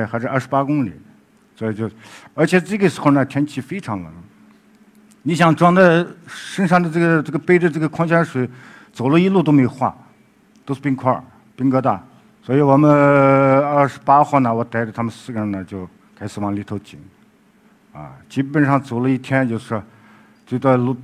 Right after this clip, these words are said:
途中呢休息一下，完了以后呢就是喝点儿那个能化了一点儿就喝一点儿，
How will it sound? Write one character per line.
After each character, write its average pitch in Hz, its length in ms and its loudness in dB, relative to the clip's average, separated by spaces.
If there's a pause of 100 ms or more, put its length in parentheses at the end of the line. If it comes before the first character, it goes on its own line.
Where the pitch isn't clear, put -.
(120)
途 - 140 -10
中 131 160 0
呢 120 100 0
休 131 220 -6
息 127 160 -8
一 107 80 -6
下， 90 240 -12 (360)
完 104 140 -4
了 117 80 -4
以 113 40 -4
后 110 160 -8
呢 104 120 -6
就 101 120 -10
是 95 200 -16 (140)
喝 - 180 -10
点 101 160 -10
儿 98 60 -10
那 95 80 -8
个 92 140 -12 (260)
能 110 160 -6
化 120 320 0
了 107 100 -4
一 107 60 -4
点 95 140 -8
儿 101 40 -8
就 92 120 -12
喝 95 260 -16
一 98 60 -10
点 76 160 -18
儿， 76 40 -20